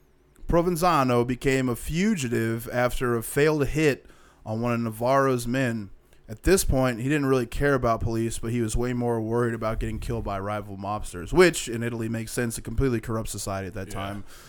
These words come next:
Speaker 1: They ran the police, so all they had to do was just use their connections to pull him out of jail.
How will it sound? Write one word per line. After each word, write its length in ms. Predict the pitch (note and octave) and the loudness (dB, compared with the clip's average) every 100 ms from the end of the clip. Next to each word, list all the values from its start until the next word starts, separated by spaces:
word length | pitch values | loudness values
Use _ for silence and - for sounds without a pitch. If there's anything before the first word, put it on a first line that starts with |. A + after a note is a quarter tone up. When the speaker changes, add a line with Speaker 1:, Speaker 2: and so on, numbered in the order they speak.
| - - | -20 -6
Speaker 1:
They 160 | - C3+ | 4 6
ran 220 | C3 C3 | 6 4
the 60 | A#2+ | 4
police, 540 | - A#2+ A#2+ A#2 - - - - - _ _ _ - | 4 4 4 2 -4 -8 -14 -20 -20 _ _ _ -10
so 460 | - B2+ A#2 A2+ G#2+ - - - - - _ _ _ _ _ _ _ - | -2 0 2 0 -2 -12 -20 -20 -20 -20 _ _ _ _ _ _ _ 2
all 140 | D#3 | 4
they 100 | D#3 | 6
had 140 | C#3+ C3+ | 4 2
to 60 | |
do 240 | B2+ C3+ B2+ | 2 4 4
was 140 | A#2+ | 2
just 160 | A#2+ B2 | -2 0
use 160 | B2+ | 0
their 120 | A#2+ A2 | 0 0
connections 400 | A#2+ A#2 A#2+ A2 | 0 0 -4 -4
to 60 | |
pull 140 | - A#2 | -4 -2
him 80 | |
out 120 | A2 G#2+ | -2 -4
of 60 | |
jail. 440 | A2 B2 A2 A2 | 0 0 0 -2